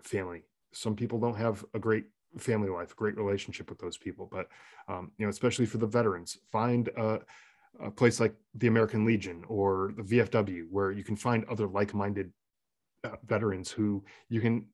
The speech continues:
associate with. And, and that will help to kind of pull you back into society and, and stop isolating yourself. So, uh, you know, get out there and, and do something with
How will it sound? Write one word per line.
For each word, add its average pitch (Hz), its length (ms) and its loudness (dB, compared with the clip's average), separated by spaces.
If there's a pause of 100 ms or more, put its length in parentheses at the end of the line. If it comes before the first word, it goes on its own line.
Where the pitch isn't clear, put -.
(240)
associate 117 500 2
with. 92 220 -4
And, 107 320 -4
and 110 120 0
that 127 160 2
will 139 140 4
help 117 400 0 (300)
to 101 320 -2 (180)
kind 117 140 2
of - 60 -2 (120)
pull 139 180 4
you 123 100 6
back 107 300 4 (480)
into 120 280 2
society 104 580 -2
and, 104 180 -2 (220)
and 104 160 0
stop 98 320 -2
isolating 95 460 -2
yourself. 87 400 -12
So, 98 260 -2 (340)
uh, 107 140 -4
you 120 80 -2
know, 120 60 4
get 185 180 6
out 175 160 4
there 123 160 6
and, 104 300 -2 (400)
and 98 320 -6 (1160)
do 165 140 6
something 104 560 0
with 104 340 2